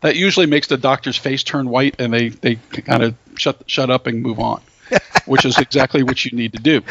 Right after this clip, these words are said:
Speaker 2: That's what
Speaker 1: Because
Speaker 2: you
Speaker 1: it's
Speaker 2: want, yes.
Speaker 1: because it's none of their business, frankly. And
Speaker 2: No.
Speaker 1: it's all done, it's all done via a, um,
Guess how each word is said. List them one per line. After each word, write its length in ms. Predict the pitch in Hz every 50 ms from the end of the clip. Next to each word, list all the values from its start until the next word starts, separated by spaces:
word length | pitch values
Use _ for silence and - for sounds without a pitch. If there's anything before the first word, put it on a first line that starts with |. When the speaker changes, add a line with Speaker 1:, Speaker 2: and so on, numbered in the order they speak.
| - 247 247 - -
Speaker 2:
That's 180 | 127 113 -
what 140 | - 127 117
Speaker 1:
Because 80 | 156 135
Speaker 2:
you 80 | 117
Speaker 1:
it's 80 | 113 120
Speaker 2:
want, 260 | 135 127 101 92 98
yes. 380 | 107 113 104 95 95 - - - _
Speaker 1:
because 320 | - - - 180 151 139
it's 160 | 143 - -
none 180 | 156 160 160 160
of 120 | 156 143
their 120 | 127 139 127
business, 480 | 123 117 147 143 127 - 120 113 110
frankly. 560 | - - - 131 127 123 - 123 127 117 113 110 - - - - - - - - - - _ -
And 160 | 113 107 120
Speaker 2:
No. 40 | 131
Speaker 1:
it's 120 | 131 -
all 180 | - 160 160 160
done, 560 | 151 - 143 139 139 131 131 135 135 127 - _ _ -
it's 140 | 135 -
all 140 | 151 147 147
done 280 | 139 123 135 131 127 117
via 320 | 110 131 127 123 120 - -
a, 300 | 120 117 117 117 117 117
um, 200 | 117 110 107